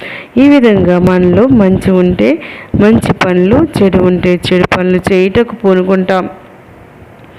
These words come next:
ప్రభువు నొక్కి వక్కాణించుట ఏమనగా, మంచి చెట్టు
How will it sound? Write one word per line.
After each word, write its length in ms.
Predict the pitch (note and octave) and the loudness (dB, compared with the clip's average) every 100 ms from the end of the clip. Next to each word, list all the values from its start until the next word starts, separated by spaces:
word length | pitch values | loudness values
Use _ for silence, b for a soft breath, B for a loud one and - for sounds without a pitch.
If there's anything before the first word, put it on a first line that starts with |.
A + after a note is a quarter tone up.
| B B B B - | B B B B 0
ప్రభువు 360 | G#3 F3+ F#3+ | 0 2 2
నొక్కి 380 | F#3 F#3+ F#3 F#3 | 4 2 -2 -2
వక్కాణించుట 760 | F3 E3+ F#3 F3+ F3+ F3+ E3+ F3 | -4 -4 -2 0 0 -2 -4 0
ఏమనగా, 800 | F3 F3 F#3 G#3+ A3+ G#3 G3 A3+ B B B - | 0 2 0 0 0 0 0 -4 B B B -2
మంచి 460 | F#3+ A3 C4+ C#4+ A3+ F#3+ | 2 2 0 -2 0 0
చెట్టు 540 | F3 - F3 E3+ F3+ | 0 -2 -2 0 -2